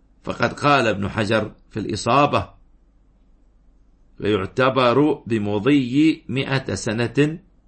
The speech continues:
وعشر سنين من هجرة النبي صلى الله عليه وسلم، لقوله صلى الله عليه وسلم في آخر عمره لأصحابه:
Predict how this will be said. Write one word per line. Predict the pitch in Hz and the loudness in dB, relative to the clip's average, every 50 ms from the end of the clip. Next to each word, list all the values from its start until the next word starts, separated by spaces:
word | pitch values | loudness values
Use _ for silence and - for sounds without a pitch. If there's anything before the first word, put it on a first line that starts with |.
| _ _ _ _ _ _ _ _ _ _ | _ _ _ _ _ _ _ _ _ _
وعشر | - - 110 120 160 175 135 147 131 | -6 -2 2 2 2 2 2 0 -2
سنين | 127 - - 120 127 156 180 202 208 208 - _ _ _ _ _ _ _ _ _ _ _ _ - | -2 -2 -2 0 2 2 2 2 2 -2 -8 _ _ _ _ _ _ _ _ _ _ _ _ -6
من | 98 98 95 | -4 0 2
هجرة | 107 135 131 135 127 107 - 95 | 2 2 2 2 0 0 -2 -4
النبي | 92 87 90 85 107 147 170 175 | -4 -4 -2 0 0 0 0 -2
صلى | - - 139 117 110 98 | -6 -6 -4 -2 -2 -2
الله | 87 87 95 107 107 98 85 | -2 -2 -2 0 0 -2 -2
عليه | 80 80 76 | -4 -8 -10
وسلم، | - - - - - - _ _ _ _ _ _ _ _ _ _ _ _ _ _ _ _ _ _ _ _ _ _ _ _ - | -12 -14 -16 -16 -18 -20 _ _ _ _ _ _ _ _ _ _ _ _ _ _ _ _ _ _ _ _ _ _ _ _ -8
لقوله | - 104 113 - - 160 170 143 101 98 98 95 | -6 -4 -2 0 2 2 4 2 2 0 0 -2
صلى | 95 - 113 92 90 | -2 -4 -4 -4 -4
الله | 95 101 104 117 127 123 113 101 95 | -4 -2 0 2 2 4 2 2 0
عليه | 95 98 | 0 -2
وسلم | 95 92 - 120 123 139 135 147 160 156 | -2 -2 -4 -2 -2 0 0 0 -2 -2
في | - - - - | -4 -6 -4 -2
آخر | 107 131 135 - - 107 104 101 95 - | 0 0 0 0 -2 -2 -2 0 0 0
عمره | 131 135 123 110 107 104 104 110 127 131 131 | 0 0 0 0 0 0 0 2 2 2 2
لأصحابه: | 120 120 76 87 107 - - - 104 107 104 101 80 - - - | 2 0 -2 -4 -6 -8 -4 -2 0 2 2 2 0 -2 -6 -6